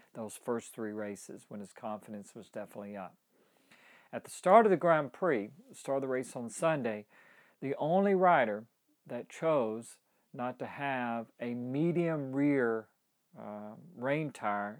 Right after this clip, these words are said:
was Marc Marquez. Let's talk about the mindset a little bit of, of, from the rider's perspective of starting a race in conditions where it's not all wet or it's not all dry. As we saw, the track was drying.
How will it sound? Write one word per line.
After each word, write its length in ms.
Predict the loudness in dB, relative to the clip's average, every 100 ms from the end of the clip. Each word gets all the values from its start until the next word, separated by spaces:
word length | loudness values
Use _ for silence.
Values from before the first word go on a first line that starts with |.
| -14
was 320 | -8 -8 -8
Marc 280 | -6 -6 -6
Marquez. 720 | -6 -6 -6 -10 -12 -14 -20 _ _ _ _ _ -20 -20 -12
Let's 160 | -12
talk 240 | -2 0 2
about 240 | 2 0
the 60 | 0
mindset 600 | -2 -2 -2 -4 -8 -8
a 20 |
little 240 | -6 -8 -8
bit 200 | -8 -8
of, 140 | -10 -14
of, 160 | -16 -16
from 180 | -14 -10
the 80 | -6
rider's 380 | -4 -4 -6
perspective 800 | -10 -14 -12 -8 -6 -6 -8 -12 -12
of 160 | -16
starting 420 | -10 0 0 0
a 40 | 0
race 480 | 0 0 -2 -8 -20 -20 -12
in 120 | -10
conditions 580 | -8 -4 -4 -4 -8 -10
where 100 | -8
it's 160 | -10 -4
not 240 | -2 0
all 260 | 2 2 2
wet 320 | 0 -2 -6 -12
or 120 | -14
it's 200 | -14 -10
not 220 | -8 -6
all 160 | -6 -6
dry. 440 | -4 -2 -2 -6 -14 -20 -20 -12
As 180 | -12 -8
we 120 | -8
saw, 320 | -2 2 2
the 100 | 0
track 380 | -4 -2 -2 -2
was 120 | -12
drying. 600 | -2 0 2 0 -2 -10